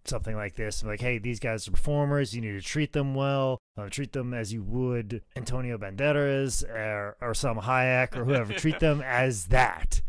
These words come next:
Speaker 1: as opposed to these indie guys that you dangle this fucking carrot in front of, like, 'Oh, we got wrestling. We got wrestling. We got wrestling. You'll do whatever we want,' you know,
Speaker 2: <laughs>
Speaker 1: but treat them with the utmost respect."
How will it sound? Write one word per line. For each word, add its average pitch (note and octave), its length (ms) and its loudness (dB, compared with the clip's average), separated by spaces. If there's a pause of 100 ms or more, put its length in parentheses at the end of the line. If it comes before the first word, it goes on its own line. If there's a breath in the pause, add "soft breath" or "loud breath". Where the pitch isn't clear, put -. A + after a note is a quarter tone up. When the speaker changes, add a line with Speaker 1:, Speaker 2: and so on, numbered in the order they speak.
Speaker 1:
as D3 240 0
opposed D3 280 6
to C#3 80 2
these C3 220 0
indie D3 300 0
guys C3 300 0
that G#2 100 -4
you B2 80 -2
dangle A#2+ 380 -2
this A#2+ 180 -4
fucking A2+ 260 -10
carrot A#2 360 -2
in G2+ 100 -6
front G#2+ 180 -6
of, G2 80 -8
like, G2 140 -6
'Oh, E3+ 120 0
we C#3+ 120 -2
got D#3 100 -2
wrestling. E3+ 480 -2
We A#2+ 100 -4
got D3+ 140 -2
wrestling. F#3 480 -2
We D#3 180 -2
got G#3+ 120 0
wrestling. G#3+ 420 2 (160 loud breath)
You'll F3 220 4
do A3 140 2
whatever A3+ 380 4
we C4 60 0
want,' C4+ 480 6
you D3+ 140 -2
know, D#3 360 -2
Speaker 2:
<laughs> - 40 -4
Speaker 1:
but C#3+ 160 -4
treat D#3+ 240 -6
them E3 160 -4
with C#3+ 260 -4 (100)
the C3 120 -8
utmost B2+ 340 -4
respect." G#2 420 -6